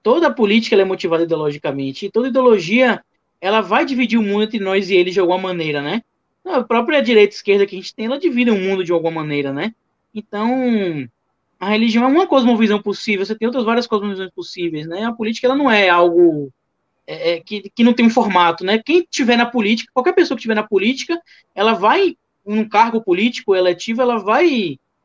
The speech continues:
é, colocar ali dentro, de alguma maneira, os seus valores, de alguma maneira, a sua visão, sua cosmovisão, de alguma maneira, não tem, não é, não, não, não existe imparcialidade, né?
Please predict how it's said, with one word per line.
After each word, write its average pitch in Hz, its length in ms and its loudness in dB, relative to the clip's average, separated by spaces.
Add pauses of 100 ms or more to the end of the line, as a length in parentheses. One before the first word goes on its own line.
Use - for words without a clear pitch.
(180)
é, 165 340 -2
colocar 208 440 2
ali 208 160 2
dentro, 202 240 -4
de 196 60 0
alguma 196 200 2
maneira, 202 340 0
os 196 60 -2
seus 190 140 -2
valores, 185 400 4
de 180 60 -2
alguma 180 180 -2
maneira, 180 220 -6
a 180 40 -10
sua 185 140 -6
visão, 175 260 -6
sua 175 120 -12
cosmovisão, 180 640 -6
de 175 60 0
alguma 175 180 0
maneira, 180 460 -4 (420)
não 214 120 -6
tem, 294 300 0
não 240 160 2
é, 269 140 2
não, 254 120 0
não, 247 120 2
não 254 160 2
existe 285 400 4
imparcialidade, 180 800 2
né? 185 160 -6